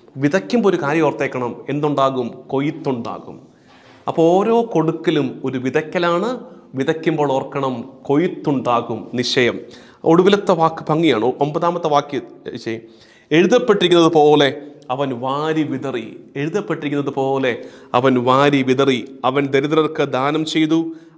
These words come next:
അവൻ്റെ നീതി എന്നേക്കും നിലനിൽക്കുന്നു." വിതക്കാരന് വിത്തും ഭക്ഷിക്കാൻ അപ്പവും കൊടുക്കുന്നവൻ നിങ്ങൾക്ക് വിതയ്ക്കാനുള്ള വിത്ത് തരുകയും അതിനെ വർദ്ധിപ്പിക്കുകയും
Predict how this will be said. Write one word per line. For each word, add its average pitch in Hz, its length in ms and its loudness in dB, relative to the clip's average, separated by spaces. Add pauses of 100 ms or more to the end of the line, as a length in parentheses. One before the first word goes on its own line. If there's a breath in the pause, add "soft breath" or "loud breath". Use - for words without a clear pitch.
അവൻ്റെ 135 400 -2
നീതി 147 600 -2
എന്നേക്കും 139 840 0 (200)
നിലനിൽക്കുന്നു." 131 540 0 (640 soft breath)
വിതക്കാരന് 151 800 2
വിത്തും 139 680 -2 (160)
ഭക്ഷിക്കാൻ 147 580 -4
അപ്പവും 151 480 -2
കൊടുക്കുന്നവൻ 135 680 -2 (500 loud breath)
നിങ്ങൾക്ക് 151 540 0
വിതയ്ക്കാനുള്ള 151 680 0
വിത്ത് 147 280 -2
തരുകയും 127 460 -2 (240)
അതിനെ 143 260 0
വർദ്ധിപ്പിക്കുകയും 135 1160 -4